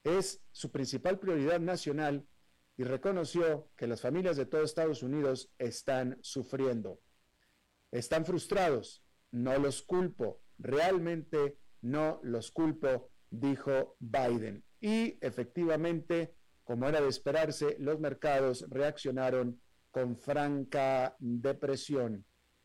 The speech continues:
Hubo fuertes caídas de nuevo allá en Nueva York, donde el índice, índice industrial Dow Jones cayó uno coma cero dos por ciento. El Nasdaq Composite con otro tropiezo mayúsculo de tres coma dieciocho por ciento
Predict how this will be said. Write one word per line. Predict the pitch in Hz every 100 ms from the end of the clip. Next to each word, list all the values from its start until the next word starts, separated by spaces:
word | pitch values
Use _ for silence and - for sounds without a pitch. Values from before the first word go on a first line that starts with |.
| _ _ _ _
Hubo | 165 139 139
fuertes | - 151 160 156 -
caídas | 123 139 143 120
de | 117
nuevo | 135 143 135 -
allá | 123 117 131 139
en | 131
Nueva | 139 139 123
York, | 127 151 160 156
donde | 127 123
el | 120 117 _ _
índice, | - 147 143 127 -
índice | 139 131
industrial | 120 113 135
Dow | 135 135
Jones | 127 151 160 - - - _
cayó | 131 123
uno | 143 147
coma | 151 143
cero | 131 143
dos | 139 135
por | - 123
ciento. | 120 175 156 160 131 - _ _ _ _ _ -
El | 120
Nasdaq | 135 180 180 -
Composite | 180 180 190 175 -
con | 131 139
otro | 160 185
tropiezo | - 135 - 170 160 170
mayúsculo | 139 123 175 - - 165
de | 127
tres | - 180 185 -
coma | 185 170
dieciocho | 135 123 165 165 160
por | 135 123
ciento | - 175 156 151 135